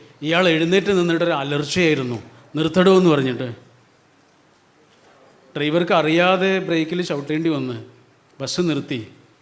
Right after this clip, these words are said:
ആ ബസ്സിൽ നിന്ന് അയാൾ ഇറങ്ങുന്നു. അയാൾ ഇറങ്ങിയ പാടെ കരഞ്ഞുകൊണ്ട് ഒരു സ്ത്രീ അയാളെ ഓടി വന്ന് കെട്ടിപ്പിടിക്കുന്നു.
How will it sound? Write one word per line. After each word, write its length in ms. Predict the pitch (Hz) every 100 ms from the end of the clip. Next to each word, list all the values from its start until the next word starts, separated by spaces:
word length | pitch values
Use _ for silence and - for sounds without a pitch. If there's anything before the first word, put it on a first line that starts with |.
| _ _ - -
ആ 80 | 139
ബസ്സിൽ 340 | 143 - 156
നിന്ന് 180 | 156 151
അയാൾ 220 | 135 139
ഇറങ്ങുന്നു. 520 | 135 127 131 123 107 - _ _ _ _ _ _ _ _ _ _ _ _ _ _ _ _ _ _ _ _ _ _ _ _ _ _ _ _ _ _ _ _ _ _ _ _ _ -
അയാൾ 220 | 147 151
ഇറങ്ങിയ 300 | 151 151 160
പാടെ 560 | 165 156 143 143 117 - - _ _ -
കരഞ്ഞുകൊണ്ട് 760 | 143 147 160 165 143 135 117 - - - _ -
ഒരു 120 | 143
സ്ത്രീ 420 | 143 - 143 131 101 - -
അയാളെ 380 | 143 147 147 151
ഓടി 280 | 143 143 147
വന്ന് 240 | 147 131
കെട്ടിപ്പിടിക്കുന്നു. 760 | 127 127 139 131 123 120 113